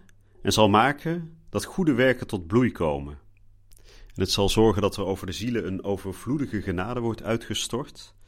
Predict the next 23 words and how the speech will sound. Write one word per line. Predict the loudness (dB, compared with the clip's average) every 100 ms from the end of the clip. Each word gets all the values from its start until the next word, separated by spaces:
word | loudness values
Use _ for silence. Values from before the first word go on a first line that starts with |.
| -20 -20 -20 _
En | -4
die | -2
genade | 2 2 2 0
die | 0 0
zal | 0 0
ervoor | -2 -2 0
zorgen | 0 0 -2
dat | -2 -2 -4 -4
de |
mensen | 0 2 0 -2 -2 -4 -10 -20 -20 _ -8
de | -2
liefde | -2 -2 -2
voor | 0
de | 0
wereld | 2 2 4 0 -2
zullen | -4 -2
overwinnen | -2 -4 -2 -2 -2 -2
met | -4
alle | -2 -2
ijdelheden | 0 -2 -2 -2 -2 -2
die | -2
daarbij | -2 -2 -2
komen. | -2 -4 -2 -6